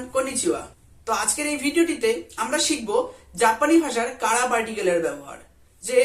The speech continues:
কারা পার্টিকেলটাকে আমরা কোন কোন জায়গায় এবং কেমন কেমন ভাবে ব্যবহার করতে পারবো। তো আজকের ভিডিওটি শুরু করা যাক। কারা পার্টিকেলটাকে আমরা তিন ভাবে ব্যবহার করতে পারি। এক হচ্ছে সময় হিসাবে, এক হচ্ছে কোনো জায়গা থেকে স্থানের হিসাবে, আরেকটা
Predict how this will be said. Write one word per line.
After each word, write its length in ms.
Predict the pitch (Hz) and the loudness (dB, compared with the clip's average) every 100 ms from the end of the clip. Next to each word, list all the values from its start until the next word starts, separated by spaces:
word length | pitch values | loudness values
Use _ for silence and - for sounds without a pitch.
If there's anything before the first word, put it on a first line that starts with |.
| 254 | 4
কারা 200 | 226 247 254 | 2 4 2
পার্টিকেলটাকে 600 | 262 262 285 285 277 269 247 | 0 -2 -2 -2 -2 -2 -2
আমরা 160 | 240 226 233 | -2 -6 -6
কোন 140 | 277 277 | -8 -6
কোন 100 | 294 285 233 | -4 -2 2
জায়গায় 340 | 226 220 226 226 | 0 0 -4 -4
এবং 120 | 233 254 | -4 -4
কেমন 240 | 220 226 247 254 | -4 -4 -6 -4
কেমন 200 | 254 254 226 | -4 -6 -4
ভাবে 220 | 233 214 220 208 | -4 -2 -2 -2
ব্যবহার 260 | 196 190 175 | -2 -2 -2
করতে 200 | 160 151 | -4 -6
পারবো। 200 | 139 - - - | -12 -16 -18 -4
তো 40 | 247 | 0
আজকের 200 | 254 302 302 | 0 -2 -2
ভিডিওটি 320 | 311 294 262 - - | 0 -2 -6 -8 -8
শুরু 160 | 285 254 | -6 -2
করা 160 | 180 165 - | -2 -4 -8
যাক। 120 | - - - | -16 -20 -4
কারা 200 | 254 311 339 | 0 2 2
পার্টিকেলটাকে 600 | 285 285 339 330 311 311 277 | 2 0 0 0 -2 0 0
আমরা 180 | 247 254 - - | 2 0 0 2
তিন 140 | 339 339 | 4 6
ভাবে 140 | 285 254 | 6 4
ব্যবহার 200 | 214 196 170 | 2 0 -2
করতে 180 | 170 156 | -4 -6
পারি। 160 | 131 - - _ - 226 | -8 -14 -20 _ -4 -2
এক 60 | 233 | -2
হচ্ছে 200 | 302 330 294 220 | -2 -2 -2 -4
সময় 280 | 208 262 254 | 0 0 0
হিসাবে, 280 | 269 254 294 294 - - - - | 0 2 2 0 -10 -20 -20 -6
এক 180 | 240 285 339 | -2 2 0
হচ্ছে 260 | 339 254 254 - | 2 2 2 0
কোনো 140 | 285 320 269 | 0 0 2
জায়গা 280 | 233 240 311 - - | 2 2 0 -4 -4
থেকে 280 | 269 - 175 - | -4 -2 -4 -4
স্থানের 360 | - 240 269 330 - | -8 -4 0 2 2
হিসাবে, 300 | 247 220 254 - - - - - | 0 2 2 0 -16 -20 -16 -2
আরেকটা 260 | 247 285 | 0 0